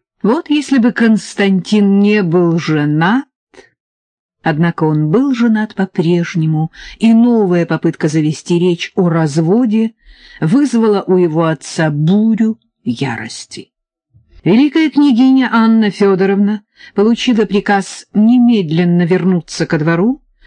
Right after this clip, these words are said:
что она и сделала, испугавшись, что ее, как грозил в приватном письме император Павел, привезут силою в железной клетке, как некогда Суворов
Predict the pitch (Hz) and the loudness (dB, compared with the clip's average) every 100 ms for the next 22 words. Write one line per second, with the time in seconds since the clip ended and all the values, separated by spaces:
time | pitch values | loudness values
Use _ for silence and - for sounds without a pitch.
0 | - - 320 302 277 269 214 190 254 233 | -14 -8 -2 0 2 0 0 0 0 2
1 | 226 - 214 - 208 175 185 156 151 - | 0 0 -4 -2 -2 0 0 0 -4 -6
2 | 127 - - - _ - - 202 170 175 | -6 -6 -12 -20 _ -10 -2 -2 0 0
3 | 160 185 277 240 139 _ _ _ _ 208 | 0 0 0 -2 -4 _ _ _ _ -4
4 | 190 151 175 208 190 180 165 - 185 185 | -2 -2 0 0 0 0 -2 -2 -2 0
5 | 170 - 160 190 180 185 156 165 175 151 | -2 -2 -2 -2 -2 -2 -2 -2 -2 -2
6 | 170 - 160 156 165 240 240 233 202 226 | -4 -2 -2 -2 0 2 2 2 0 0
7 | 254 - - - 233 254 262 240 208 160 | 0 -4 -6 0 2 2 2 0 0 -2
8 | 117 _ - - 143 175 160 220 202 220 | -4 _ -20 -8 -4 -2 0 2 2 0
9 | 202 220 214 - 170 185 - - 143 113 | 0 0 0 0 0 0 -4 -8 -6 -6
10 | - - - - 311 226 214 196 185 160 | -10 -20 -12 -8 -2 0 0 0 -2 0
11 | 175 160 - - 202 185 165 220 247 240 | -2 -2 -8 -8 -4 -2 0 0 0 -2
12 | 226 - | -6 -14